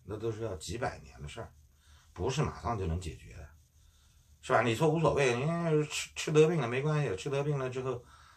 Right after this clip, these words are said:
呃，我，我，我现在医疗健康产业，是吧？国民经济支柱产业，支柱产业有什么用呢？你首先得种出来吧，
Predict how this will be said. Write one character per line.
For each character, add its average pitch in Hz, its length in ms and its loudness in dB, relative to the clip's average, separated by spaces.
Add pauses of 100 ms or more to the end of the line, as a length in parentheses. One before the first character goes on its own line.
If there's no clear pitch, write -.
(120)
呃， 120 240 0
我， 113 260 4
我， 110 200 2
我 113 100 8
现 139 140 2
在 127 100 4
医 135 180 2
疗 113 300 6
健 135 180 0
康 123 220 -2
产 76 240 -6
业， 98 180 -2
是 120 120 -4
吧？ 98 340 2
国 110 160 -4
民 123 160 -4
经 123 160 -2
济 110 160 -6
支 185 240 2
柱 160 160 2
产 71 260 -10
业， 76 240 -6 (800)
支 214 160 -4
柱 196 140 0
产 76 180 -4
业 110 220 0
有 78 40 -2
什 78 140 -4
么 104 80 -4
用 131 180 -6
呢？ 120 80 -10 (840)
你 110 200 -4
首 95 160 0
先 131 140 2
得 95 140 2
种 139 200 -2
出 - 120 -10
来 62 120 -14
吧， - 240 -18